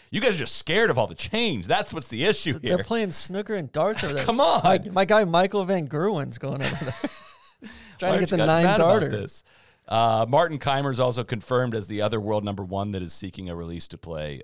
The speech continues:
Speaker 1: uh, in, in the Live Golf. So,
Speaker 2: Question for you guys.
Speaker 1: Hmm.
Speaker 2: Let's say a female golfer, an L P G A player, one of the best players in the world.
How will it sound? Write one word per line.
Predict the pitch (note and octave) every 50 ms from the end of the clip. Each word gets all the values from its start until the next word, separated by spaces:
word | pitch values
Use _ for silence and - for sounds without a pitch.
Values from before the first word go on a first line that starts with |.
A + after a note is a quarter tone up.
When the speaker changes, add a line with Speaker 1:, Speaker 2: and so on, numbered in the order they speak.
| -
Speaker 1:
uh, | - C2 C2 B1+ B1 A#1+ G1+ - -
in, | - D#2 C#2+ - -
in | - -
the | -
Live | G#1 G#1+ - -
Golf. | - - - - - - _
So, | - - - - - _
Speaker 2:
Question | _ - A#3+ C4 A3 F#3 E3+
for | A2+ C3
you | B2 A#2+
guys. | A#2+ A2+ G2 G2+ G#2+ - -
Speaker 1:
Hmm. | - A#2+ A2 F#2 D#2 D2 - _ _ _ _ _ -
Speaker 2:
Let's | D#3+ C3+ D3+ G3+ A#3+ -
say | - - - - G#3 D#3 C3+ C3 C3 D#3 E3 - _ _ _ _ _ _ _ _ _ _ _ _ _ _ _ _ _ _ -
a | D3 C#3+ C#3+ C#3 B2+
female | - - - - - D#3+ E3 D#3+ D3 C3+ B2+ B2 A#2+ A#2 A#2+ A#2 _ _ _ _ _ _ _ _ _ _ _
golfer, | - C3 A#2+ A#2 - - - - A2+ - _ _ _ _
an | - B2+
L | D3+
P | D3 - D#3
G | D3 B2+ C#3 C#3
A | C3 B2+
player, | B2 B2+ C3 C3 B2+ B2 B2 B2 A#2 _ _ _ _ _ _ _
one | _ C3+ C3+ C3+
of |
the | C3
best | B2 C3 C3 - -
players | - C#3 C3+ C3
in | C3
the | C3
world. | B2+ B2+ A#2+ A#2+ A#2+ B2